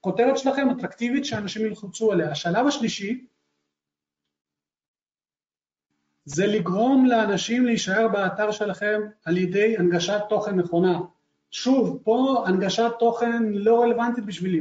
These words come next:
מה אכפת לי מהמאמר הזה? יפה, אז הוא מדורג בגוגל, אבל הוא מדורג בגוגל כי אין תחרות.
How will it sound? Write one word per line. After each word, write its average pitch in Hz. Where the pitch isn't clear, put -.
מה 196
אכפת 233
לי 240
מהמאמר 233
הזה? 180
יפה, 214
אז 175
הוא 185
מדורג 185
בגוגל, 190
אבל 175
הוא 180
מדורג 226
בגוגל 240
כי 226
אין 240
תחרות. 247